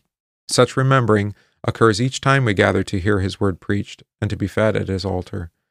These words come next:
And these things our Lord bestows his Spirit upon us that we may remember that our salvation is from Christ alone. Okay. And Chris says, "The Lord is sufficient." That's right.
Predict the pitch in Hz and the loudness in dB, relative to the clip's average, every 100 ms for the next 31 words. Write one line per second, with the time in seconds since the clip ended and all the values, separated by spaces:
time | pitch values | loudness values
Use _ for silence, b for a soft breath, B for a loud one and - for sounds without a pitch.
0 | _ _ - 107 120 131 - 135 104 104 | _ _ -2 2 4 2 0 0 2 2
1 | 98 107 98 104 - 107 117 131 131 - | 4 2 2 -2 0 2 2 2 -2 -4
2 | - 120 117 110 110 110 95 - - 104 | 0 2 2 0 -2 -2 -4 -4 -2 -2
3 | 101 98 95 92 104 117 131 135 _ _ | -2 -2 -2 -4 -4 -2 -2 -4 _ _
4 | _ _ - 101 90 98 90 98 113 82 | _ _ 0 0 0 -4 0 -2 -2 -8
5 | 82 - - - 95 90 - _ - 85 | -12 -10 -12 -4 -4 -4 -8 _ -8 -6
6 | 82 87 92 - - - - _ _ _ | -4 -6 -6 -10 -16 -20 -20 _ _ _
7 | _ - 90 85 _ _ _ _ - 143 | _ -20 -20 -20 _ _ _ _ -2 -2
8 | 135 113 - 78 - 98 98 95 - 90 | 0 -6 -6 -8 -8 -6 -4 -4 -6 -10
9 | - - - - - - - - | -12 -16 -14 -14 -14 -10 -12 -12